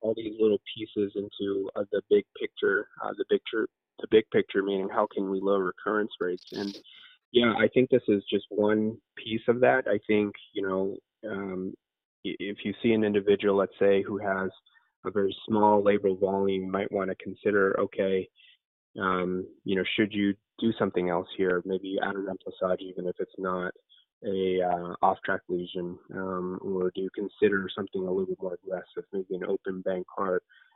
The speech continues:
um, some bone augmentation procedure. Uh, and, you know, I think, you know, I think it's important to note that this is just one kind of piece of the puzzle. And remember, we have all the other risk factors, the demographic risk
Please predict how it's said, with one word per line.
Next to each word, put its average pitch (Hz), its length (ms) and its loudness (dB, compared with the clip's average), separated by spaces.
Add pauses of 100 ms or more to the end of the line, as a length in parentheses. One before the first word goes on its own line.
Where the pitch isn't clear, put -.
(120)
um, 90 640 0 (280)
some 92 240 0 (160)
bone 95 280 2
augmentation 92 800 -4
procedure. 85 640 -6 (440)
Uh, 95 500 6
and, 107 180 6
you 113 100 6
know, 101 240 4
I 104 140 2
think, 117 220 8 (300)
you - 80 -20 (140)
know, 120 80 10
I 113 40 10
think 135 200 12
it's - 180 8
important 107 360 2
to 98 120 -2
note 104 280 6
that 101 100 2
this 101 200 6
is 101 100 -10
just 101 160 2
one 104 340 4 (160)
kind 101 140 0
of 92 60 -2 (200)
piece 95 200 -8
of 95 80 -6
the 92 80 -2
puzzle. 92 420 4
And 95 100 2
remember, 104 320 6
we 98 160 -2
have 101 140 2
all 98 160 4
the 98 120 6
other 110 200 6
risk 98 260 4
factors, 95 380 -6
the 92 60 -4 (100)
demographic 92 640 -2
risk 98 160 0